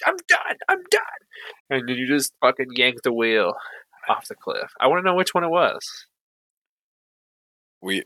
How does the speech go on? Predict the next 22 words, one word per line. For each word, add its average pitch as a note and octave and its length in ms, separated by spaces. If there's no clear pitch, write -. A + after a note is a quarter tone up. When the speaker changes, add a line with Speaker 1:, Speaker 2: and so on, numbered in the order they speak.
Speaker 2:
you A#1 260
know, - 220
the G#2 100
world G#2+ 320
will F2+ 100
never F2 280
know. E2+ 320
Speaker 1:
Uh, A#2 80
maybe. C#3+ 300
Speaker 2:
'Cause - 100
it, - 40
'cause G#2+ 220
he'll G#2+ 140
never F#2 280
tell - 200
the - 100
truth. F2+ 420
Speaker 1:
No, G2+ 300
definitely G2 420
not. F#2+ 220
But, - 140
uh, - 200